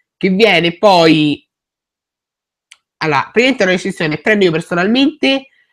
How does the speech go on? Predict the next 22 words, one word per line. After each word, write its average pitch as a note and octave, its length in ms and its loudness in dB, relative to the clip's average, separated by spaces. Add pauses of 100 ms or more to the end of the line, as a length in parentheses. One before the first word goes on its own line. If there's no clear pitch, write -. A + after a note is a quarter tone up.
(140)
eh, C#3+ 400 -6
vedendo, E3+ 560 2
giudicando F3+ 500 0
quello E3+ 200 2
che D3+ 120 -2
secondo G#3+ 640 0
me C4 240 2
è F3+ 120 -4
il D#3+ 260 2
mi-, F#3+ 360 2
è D3+ 120 -6
il D#3+ 140 -2
video E3+ 240 -2
migliore F3 580 2 (100)
fatto D3+ 500 -4
al C#3+ 180 -2
momento E3+ 720 0 (340)
e - 180 0
poi F3 260 4
ve-, - 300 -2 (140)
eh, D3+ 800 -2
confr-, B3+ 540 0